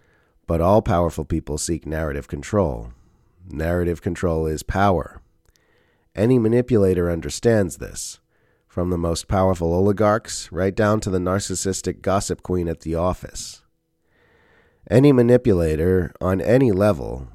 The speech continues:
spends an extraordinary amount of time working to dominate the stories people tell about them and about others. This is because they know humans are storytelling creatures,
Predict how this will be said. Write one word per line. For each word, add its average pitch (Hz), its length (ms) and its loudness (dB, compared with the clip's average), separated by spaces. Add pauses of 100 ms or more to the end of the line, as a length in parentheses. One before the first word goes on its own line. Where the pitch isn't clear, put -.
(180)
spends 101 480 -2
an 87 100 0
extraordinary 117 720 4
amount 92 280 0
of 85 60 -10
time 85 420 -2
working 104 340 0
to 90 100 -8
dominate 98 640 0
the 82 100 -6
stories 76 600 0
people 85 300 -4
tell 85 440 -2
about 78 340 -6
them 78 300 -4
and 82 100 -4
about 80 280 -4
others. - 560 -4 (1000)
This 117 180 -2
is 156 120 -2
because 143 340 2
they 117 120 6
know 107 220 4
humans 92 480 0
are 80 100 -2
storytelling 85 760 0
creatures, - 720 -6